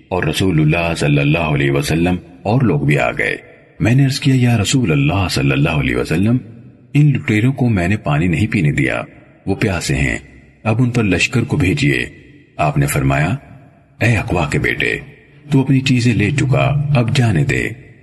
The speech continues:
सलमा ने कहा, "फिर हम लौटे।" और रसूलुल्लाह सल्लल्लाहु अलैहि वसल्लम ने ऊंटनी पर अपने साथ मुझको बिठलाया, यहां तक कि हम मदीना में पहुंचे। सही मुस्लिम, हदीस नंबर चार हजार छह सौ सतहत्तर।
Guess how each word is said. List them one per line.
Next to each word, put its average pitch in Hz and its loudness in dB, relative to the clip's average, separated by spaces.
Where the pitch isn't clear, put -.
सलमा 87 0
ने 67 0
कहा, 69 -2
"फिर 110 2
हम 80 2
लौटे।" 60 -2
और 117 2
रसूलुल्लाह 90 2
सल्लल्लाहु 73 0
अलैहि 67 0
वसल्लम 73 0
ने 85 0
ऊंटनी 117 2
पर 82 -2
अपने 76 0
साथ 80 -2
मुझको 78 0
बिठलाया, 71 0
यहां 104 2
तक 113 0
कि 60 -4
हम 110 2
मदीना 110 2
में 80 2
पहुंचे। 71 -2
सही 90 -2
मुस्लिम, 69 0
हदीस 120 0
नंबर 117 0
चार 80 0
हजार 90 -2
छह - -2
सौ 78 -2
सतहत्तर। - -2